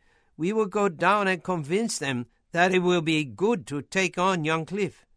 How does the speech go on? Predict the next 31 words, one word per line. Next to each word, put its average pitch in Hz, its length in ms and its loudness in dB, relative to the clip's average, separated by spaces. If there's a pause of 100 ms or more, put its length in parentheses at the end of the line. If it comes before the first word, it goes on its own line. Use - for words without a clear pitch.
(920)
Mammy 123 460 -4
turned 113 400 -10
to 107 80 -14
Clifford. 98 480 -16 (1300)
"You 180 260 0
will 247 220 2
be 208 160 -4
good 196 280 2
at 180 200 -2
that 139 240 -6
job, 98 380 -10 (280)
and 180 160 -2
the 196 120 4
work 220 360 0
will 180 160 2
be 165 140 -6
good 196 300 -4
for 156 180 -2
you. 104 280 -8 (720)
Dad's 185 380 0
job 175 400 0
was 143 180 -4
just 190 360 -6
punching 170 540 -4
holes 160 360 -2
into 139 240 -4
boot 139 340 -4
leather 127 320 -6
for 143 220 -8
the 123 100 -4
bootlaces. 190 800 -4